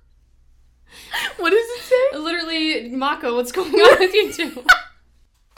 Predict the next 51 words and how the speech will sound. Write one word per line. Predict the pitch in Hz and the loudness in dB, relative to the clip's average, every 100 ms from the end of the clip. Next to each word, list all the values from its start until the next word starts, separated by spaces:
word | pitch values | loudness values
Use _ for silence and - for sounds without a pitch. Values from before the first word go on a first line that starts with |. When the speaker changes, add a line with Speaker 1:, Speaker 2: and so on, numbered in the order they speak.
| - - | -12 -8
Speaker 1:
It's | - - - | -8 -6 -2
like, | 453 | -2
"What's | 415 403 | -2 -4
going | - 392 349 | -6 -4 2
on | 339 | 2
with | 339 | 0
you | 320 | -6
two?" | 311 277 | -6 -4
And | 262 | -6
it's | 254 | -6
like, | 220 196 - _ - | -8 -10 -14 _ -6
"Oh, | 247 | -4
you | 247 330 453 | -4 -4 0
know. | 220 196 196 214 | 2 2 0 -4
Speaker 2:
Yeah, | 226 247 320 349 | -6 0 2 4
Speaker 1:
We | 539 | 4
Speaker 2:
you, | 330 | 6
Speaker 1:
all | 254 254 240 | 8 6 4
Speaker 2:
yeah, | 311 440 - | 6 6 6
Speaker 1:
know." | 359 359 415 | 4 4 2
Speaker 2:
<laughs> | 427 | -2
at | |
this | 453 508 | -2 -2
point, | - 427 370 277 | -2 0 0 -2
come | - 262 | -10 -10
on, | 185 - | -10 -10
figure | 262 240 | -8 -6
it | |
out. | 202 233 | -4 -2
Speaker 1:
Yeah. | 202 160 254 | -2 -2 -4
Speaker 2:
Figure | - 311 | -4 -4
it | 240 | -6
out. | 185 - _ | -8 -12 _
Speaker 1:
It's | _ | _
like, | 220 208 | -14 -12
come | 262 240 | -10 -6
on. | 165 - - 226 _ | -6 -8 -16 -20 _
That's | 233 240 - | -6 -6 -8
the | 247 | -10
only | 220 208 | -8 -8
person | 208 214 202 214 214 220 | -10 -12 -12 -10 -12 -12
she's | - 208 185 185 | -14 -14 -14 -12
written | 185 175 | -14 -12
letters | 160 151 202 269 - | -12 -12 -12 -14 -14
to | 320 311 | -14 -12
for | 302 | -12
the | 294 | -10
last | 294 311 320 _ | -8 -10 -12 _
three | 330 330 | -14 -14
years. | 349 370 403 | -14 -16 -14
Speaker 2:
Which, | 415 415 | -14 -12